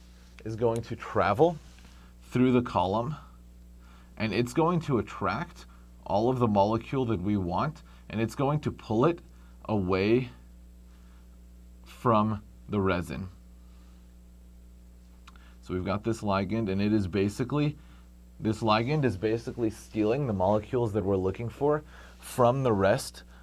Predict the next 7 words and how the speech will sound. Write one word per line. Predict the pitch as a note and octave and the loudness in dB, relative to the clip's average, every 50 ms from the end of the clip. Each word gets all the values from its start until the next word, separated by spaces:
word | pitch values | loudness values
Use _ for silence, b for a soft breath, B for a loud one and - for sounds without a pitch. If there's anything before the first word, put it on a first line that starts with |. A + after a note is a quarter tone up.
| b b - | b b -2
of, | - G2+ G#2 G#2 G#2+ G#2 G2+ F#2+ - - - | 2 4 6 6 6 4 0 -4 -10 -4 0
uh, | - G#2+ G#2 G2 F#2+ | 2 4 4 4 4
the | F2+ F2 G2 G2 F#2 F#2 F#2 - - - - - - - - - - - - - - - - - | 2 2 4 4 4 4 2 -2 -8 -18 -20 -20 -20 -20 -20 -20 -20 -20 -20 -20 -20 -20 -12 -6
resin-bound | G2 G2+ G#2+ G#2 G2+ F#2+ G#2 G2 F#2 E2+ F2+ F2 F2+ F2 | 2 4 4 4 4 4 0 0 0 0 0 0 -2 -2
ligand. | F2+ E2+ D#2 E2+ E2+ D#2+ E2+ F2+ F#2+ - - - b b b b b b b b - | -4 -6 -6 -6 -8 -10 -12 -14 -14 -14 -18 -20 b b b b b b b b -18
So | - - C3+ A#2+ | -4 -2 0 2
now, | A#2 A#2 A#2+ B2+ C3+ C#3+ - | 4 6 6 6 6 4 2